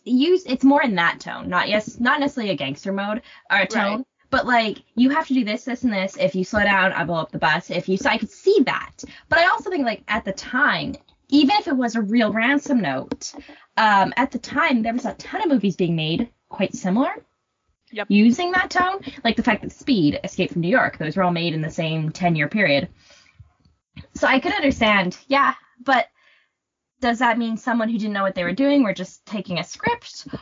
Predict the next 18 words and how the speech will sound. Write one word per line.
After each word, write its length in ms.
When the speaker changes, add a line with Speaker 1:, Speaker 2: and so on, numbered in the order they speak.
Speaker 1:
Or 160
was 220
that, 300
how 140
do 60
we 60
make 200
this 120
sound 220
professional? 760
Speaker 2:
Yeah, 240
very 180
true. 220
Speaker 1:
Yeah. 60
Speaker 2:
True, 180
true, 200
true. 220
Yeah. 80